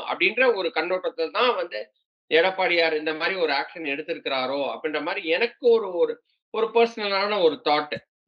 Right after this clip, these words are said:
அதுக்கு மேல வந்து இது வந்து வன்னியர்கள் அ அதாவது வந்து ந-, ந-, அவங்களோட ஜாதி தான் ஜாஸ்தியா இருக்கிறாங்க விக்கிரவாண்டியில. விக்கிரவாண்டி ஃபுல்லா கிராமம் தான்.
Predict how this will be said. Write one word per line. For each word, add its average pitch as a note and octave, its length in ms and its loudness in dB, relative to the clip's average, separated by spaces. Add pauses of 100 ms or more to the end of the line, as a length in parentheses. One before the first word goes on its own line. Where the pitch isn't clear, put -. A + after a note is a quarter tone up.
(260)
அதுக்கு A#3 260 4
மேல B3+ 260 6
வந்து A#3+ 240 0
இது A#3+ 140 -4
வந்து A#3+ 180 2
வன்னியர்கள் A#3 800 0 (240)
அ C#3+ 120 -6 (840)
அதாவது F#3 440 -4
வந்து G3 160 -12
ந-, D#3+ 440 0 (160)
ந-, D3+ 320 -2 (100)
அவங்களோட G3+ 560 -2
ஜாதி F#3+ 240 0
தான் A3 180 -6
ஜாஸ்தியா F3 520 -2
இருக்கிறாங்க D3+ 520 -2
விக்கிரவாண்டியில. B2+ 680 -2
விக்கிரவாண்டி F#3 480 -4
ஃபுல்லா G3 520 -4
கிராமம் D3 480 -2
தான். - 180 -8